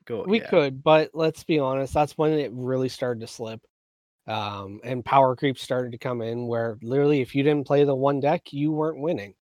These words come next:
Speaker 2: That's, that's basically what it came down to. And Standard's always been kind of, you know, uh, power creep is a thing that happens, but they always tend to reset after,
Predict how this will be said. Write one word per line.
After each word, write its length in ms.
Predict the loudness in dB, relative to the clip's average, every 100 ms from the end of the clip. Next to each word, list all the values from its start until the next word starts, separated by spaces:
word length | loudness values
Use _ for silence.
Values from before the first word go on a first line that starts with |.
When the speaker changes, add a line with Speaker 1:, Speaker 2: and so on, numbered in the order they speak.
| _ _ _ _ _ _
Speaker 2:
That's, 200 | -14 -10 -6
that's 220 | -8 -2
basically 480 | -2 0 -2 2 2
what 140 | 2
it 60 | 0
came 240 | -2 -2
down 240 | 0 -2 -4
to. 200 | -8 -10
And 340 | -10 -12 -14 -20 _ _ -20 -20 -20 _ _ -4
Standard's 460 | 2 6 6 2 2
always 240 | 4 4
been 260 | 2 -2 -2
kind 240 | -2 -2
of, 120 | -2
you 80 | -2
know, 180 | -4 -6 _ _ _ _ -12
uh, 180 | -10 -10 -16 _ _ _ _
power 320 | 4 6 6
creep 220 | 2 -6 -8 _
is 400 | -8 -8 -8 -14 -8 -4
a 100 | 0
thing 200 | 2 2
that 80 |
happens, 360 | 0 -2 -4 -2
but 340 | 2 2 2
they 120 | 0 2
always 260 | 2 0
tend 320 | -4 -2 0 0
to 80 |
reset 520 | -2 -4 -4 -4 -4 -2
after, 460 | -2 -2 -2 -2